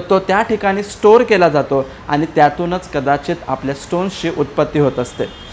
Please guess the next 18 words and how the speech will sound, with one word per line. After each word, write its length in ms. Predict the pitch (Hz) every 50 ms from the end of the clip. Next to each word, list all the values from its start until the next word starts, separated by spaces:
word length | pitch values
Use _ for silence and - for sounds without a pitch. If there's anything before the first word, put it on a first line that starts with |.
| - - - -
मग 100 | 180 226
ही 160 | 208 180 254
उत्पत्ती 440 | 294 285 - - - 247 240 240 247
नेमकी 300 | 233 233 220 220 220 233
कशा 260 | 220 226 214 214 226
पद्धतीने 440 | 208 - 196 170 196 190 202 202 202
होत 240 | 190 185 185 180 -
असते, 280 | 156 147 - - 147 156 - - - - - -
तर 120 | 185 185 185 151
या 200 | 151 170 185 220
ठिकाणी 400 | 240 - 220 196 196 190 196 202
जे 140 | 185 160 190
store 360 | 190 - - 196 196 208 214
झालेलं 360 | 202 196 196 190 185 185 170 143
बाइल 280 | 147 151 175 190 185
असतं, 220 | 156 139 - - 151
यामधील 520 | 147 156 160 165 175 165 156 143 165 165
प्रमुख 360 | 165 - 185 165 170 202 262